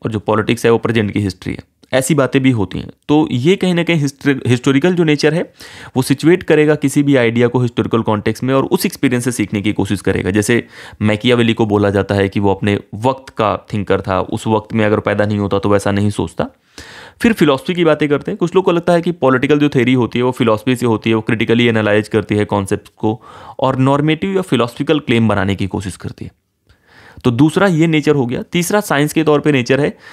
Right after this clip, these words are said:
कि सा-, इसको रू-, यूजन-, अ, यूज़ करना चाहिए, रीजन, एविडेंसेस, ऑब्जेक्टिव मेथड। अब इसमें कुछ बातें जाननी है। जब भी आप decline of,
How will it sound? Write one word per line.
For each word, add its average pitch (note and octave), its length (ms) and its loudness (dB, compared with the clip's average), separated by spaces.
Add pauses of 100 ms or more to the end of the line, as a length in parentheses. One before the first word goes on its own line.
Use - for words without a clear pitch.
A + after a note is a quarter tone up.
(260)
कि C3+ 360 2 (600)
सा-, - 260 -4
इसको A#2 220 0
रू-, A2 280 2
यूजन-, A2+ 460 2
अ, G#2 220 2
यूज़ A2 280 2
करना G#2 220 0
चाहिए, G#2+ 220 0
रीजन, G#2 440 0
एविडेंसेस, G#2 600 2
ऑब्जेक्टिव G2+ 400 -2
मेथड। A2 260 -2
अब F3+ 100 0
इसमें A3 200 0
कुछ E3 120 2
बातें A#2 240 0
जाननी F2+ 220 -2
है। G2 120 -10 (500)
जब C3+ 140 0
भी F3+ 80 4
आप F3 60 2
decline C#3+ 420 0
of, D#3+ 100 0